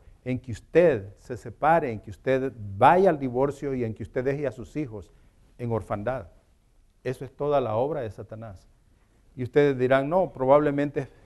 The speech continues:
es el padre", probable-, no. ¿Por qué? Porque cuando nosotros no entregamos nuestra vida a Dios, la vida le pertenece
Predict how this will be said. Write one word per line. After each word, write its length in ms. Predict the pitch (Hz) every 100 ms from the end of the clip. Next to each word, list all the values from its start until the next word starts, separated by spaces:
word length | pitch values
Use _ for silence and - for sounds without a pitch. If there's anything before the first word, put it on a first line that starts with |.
| -
es 140 | 123 135
el 120 | 117
padre", 340 | 165 170 143
probable-, 360 | 127 123 127 127
no. 280 | 147 92 - _ _ _ _ _ _ _ _ _ _
¿Por 220 | - 139 131
qué? 340 | 135 117 - _
Porque 300 | - 135 143
cuando 240 | 135 139 143
nosotros 500 | 143 - 208 202 147
no 100 | 175
entregamos 520 | 170 156 156 170 147
nuestra 260 | 147 - 123
vida 240 | 160 147
a 40 |
Dios, 460 | 120 131 110 - - _ _ 127
la 120 | 127
vida 200 | 139 139
le 120 | 123
pertenece 680 | 120 110 110 110 123 127